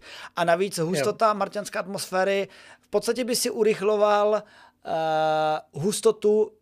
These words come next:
Speaker 1: jedné, jednoho procenta pozemských atmosféry, což by nestačilo na ofuk. I když těch, zase argument, který
Speaker 2: Ale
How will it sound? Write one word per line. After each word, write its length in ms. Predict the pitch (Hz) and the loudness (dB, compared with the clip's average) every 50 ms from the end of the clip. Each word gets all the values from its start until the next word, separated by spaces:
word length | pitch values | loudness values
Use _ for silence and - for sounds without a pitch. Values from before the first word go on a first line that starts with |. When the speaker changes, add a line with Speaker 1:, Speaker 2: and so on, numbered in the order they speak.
| _ _ _ _ _ _ - | _ _ _ _ _ _ -18
Speaker 1:
jedné, 800 | - 202 170 190 202 185 170 202 202 202 202 202 202 202 196 - - 87 85 82 - - | -14 -2 2 2 2 2 2 0 2 2 2 4 2 2 0 -2 -6 -10 -16 -18 -14 -2
jednoho 340 | - 202 233 214 247 240 247 | 0 2 4 4 4 4 4
procenta 480 | 247 - 190 - 202 196 170 196 196 | 2 2 0 2 0 0 4 4 2
pozemských 440 | 180 - 156 156 165 147 - - 143 | 2 2 -2 -4 -4 -6 -6 -6 -4
atmosféry, 380 | 139 135 151 139 - - 127 123 | -4 -4 -4 -4 -4 -4 -4 -4
což 140 | - 165 170 | -4 0 2
by 120 | 196 220 | 2 2
nestačilo 420 | 175 135 - - 151 - - 139 | 2 2 0 -2 -2 -2 -2 -4
na 80 | 131 120 | -4 -6
ofuk. 320 | 117 - - - - - - - - - 120 120 143 - _ _ _ _ - | -6 -8 -12 -16 -18 -18 -20 -20 -20 -20 -18 -20 -20 -20 _ _ _ _ -6
I 80 | - - | -6 -4
když 640 | 262 190 165 123 104 127 160 - - - - - - _ _ _ _ _ _ _ _ _ _ _ _ _ _ _ _ _ _ _ _ _ - | -4 -6 -8 -8 -10 -12 -14 -16 -18 -18 -18 -20 -20 _ _ _ _ _ _ _ _ _ _ _ _ _ _ _ _ _ _ _ _ _ -4
těch, 200 | - 220 - - - | -4 -4 -4 -4 -4
zase 300 | 202 214 220 - 277 - | 0 0 2 2 2 2
argument, 640 | - 226 233 247 220 214 240 254 233 208 190 208 220 - | 4 4 4 4 2 -2 -4 -4 -2 -2 -2 -4 -2 -2
který 320 | - 214 240 240 254 - - | -2 -2 -2 -2 -4 0 4
Speaker 2:
Ale 180 | 170 190 214 | 4 6 6